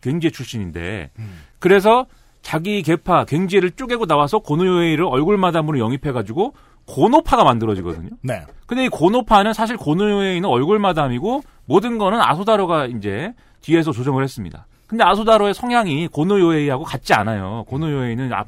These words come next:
Speaker 1: 방금 말씀드렸듯이 평화와 이런 아름다운 뭐 이런 세상을 사랑하시는 뭐 이런 생각을 뭐 말씀 많이 하셨지만
Speaker 2: 네.
Speaker 1: 아소다로 안 그렇거든요. 아소다로는 아베 신조랑 초록이 동생이거든요.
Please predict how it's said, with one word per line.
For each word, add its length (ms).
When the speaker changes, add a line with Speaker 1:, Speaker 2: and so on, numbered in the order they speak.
Speaker 1:
방금 240
말씀드렸듯이 720
평화와 560
이런 140
아름다운 560
뭐 160
이런 340
세상을 380
사랑하시는 580
뭐 120
이런 180
생각을 420
뭐 220
말씀 280
많이 180
하셨지만 540
Speaker 2:
네. 160
Speaker 1:
아소다로 320
안 120
그렇거든요. 440
아소다로는 400
아베 180
신조랑 440
초록이 260
동생이거든요. 640